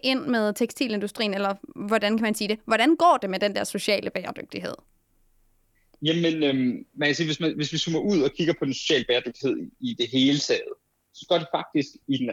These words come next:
Speaker 2: rigtige retning, øh, rigtig mange steder. Hvis vi tager, øh, hvis vi ligesom tager corona ud af ligningen og putter, putter den, øh, lidt væk fra nu, så, øh, så går det rigtig meget fremad med sådan noget som børnearbejde og, og slavearbejde, øh, fremad på den måde, at der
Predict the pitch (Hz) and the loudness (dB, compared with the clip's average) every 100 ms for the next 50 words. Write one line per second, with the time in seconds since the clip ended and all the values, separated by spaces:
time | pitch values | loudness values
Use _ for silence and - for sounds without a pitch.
0 | - - 120 110 107 - 107 104 _ _ | -2 -2 -4 -4 -6 -6 -6 -8 _ _
1 | 113 107 104 120 123 98 107 - 113 92 | 0 2 2 0 -2 -6 -8 -4 -4 -4
2 | 101 135 127 131 117 151 131 120 113 113 | -4 -2 -2 -2 0 0 0 2 2 2
3 | - - 147 147 156 160 131 131 127 139 | 0 -2 -2 -2 0 0 0 0 2 2
4 | 143 123 147 139 117 113 127 131 110 101 | 2 2 2 2 2 0 0 -2 -2 -6
5 | 98 - 113 107 107 _ _ 113 110 123 | -10 -2 2 2 0 _ _ -4 2 0
6 | 110 - 113 107 - - 123 120 117 - | 0 -4 0 0 -2 -4 -2 0 -2 -2
7 | 127 139 _ _ - 156 160 156 131 117 | -4 -4 _ _ 0 2 2 2 2 0
8 | - - _ _ - 156 151 131 165 - | -4 -12 _ _ 0 2 2 2 0 0
9 | 127 110 117 - 143 113 104 104 113 104 | 0 0 -2 -2 -2 0 0 0 -2 -2
10 | 104 - 127 107 107 127 151 156 131 123 | -2 -6 -6 -6 -4 0 2 0 0 -2
11 | 113 101 92 - 82 71 - - - 123 | -2 -4 -6 -10 -16 -18 -18 -8 0 2
12 | 139 139 107 92 95 - _ _ - 110 | 4 2 0 -4 -6 -10 _ _ -2 2
13 | 104 82 - - 123 110 107 127 120 110 | 2 0 -6 -4 -2 0 -2 0 0 2
14 | 110 110 117 110 104 104 | 2 2 0 -4 -4 -4